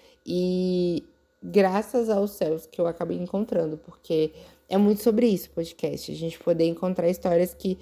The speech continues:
tragam narrativas que se aproximem do contexto real, pra que vocês que estão aí ouvindo possam encontrar essas histórias por aí e possam se deliciar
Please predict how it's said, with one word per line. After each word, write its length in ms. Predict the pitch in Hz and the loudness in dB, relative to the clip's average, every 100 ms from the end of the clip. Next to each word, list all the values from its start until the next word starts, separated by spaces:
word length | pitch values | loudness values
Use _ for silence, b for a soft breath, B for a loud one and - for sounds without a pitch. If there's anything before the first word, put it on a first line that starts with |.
| B B _ | B B _
tragam 340 | 202 175 170 202 | -4 -2 2 2
narrativas 800 | 196 208 202 - 185 165 165 165 | 2 2 0 -2 -2 0 0 -2
que 240 | - 175 | -6 -4
se 120 | - | 0
aproximem 720 | 170 175 180 - 170 175 190 190 | 0 0 -4 -2 -2 0 0 2
do 140 | 185 | 0
contexto 600 | - 185 185 180 - 185 | -2 -4 -2 -4 -4 -6
real, 600 | 180 190 185 170 165 202 b b b b - | -2 0 0 0 0 -2 b b b b -6
pra 180 | 190 | -4
que 360 | 185 - 202 196 | -4 -2 2 2
vocês 440 | 180 214 220 202 | 2 2 2 -2
que 80 | - | -4
estão 200 | - 190 | -2 0
aí 180 | 185 180 | 2 2
ouvindo 480 | 185 175 170 175 185 | 0 0 -2 -2 -4
possam 720 | - 170 170 - 180 175 175 - b b b b _ - | 0 2 2 2 2 2 -2 -8 b b b b _ 0
encontrar 500 | 226 262 254 220 196 | 2 4 4 4 0
essas 280 | 202 196 | -2 -6
histórias 520 | 190 - 190 160 165 - | -6 -6 -4 -2 -4 -6
por 220 | 190 185 | -2 2
aí 380 | 175 175 175 - b b | 4 2 -2 -8 b b
e 100 | 196 | -8
possam 1000 | - 180 170 175 190 180 175 175 170 - | 0 4 4 2 2 2 2 0 -2 -4
se 240 | - - | -8 -6
deliciar 880 | 175 180 175 180 - 190 151 143 - | 2 2 4 0 -2 -4 -2 -6 -16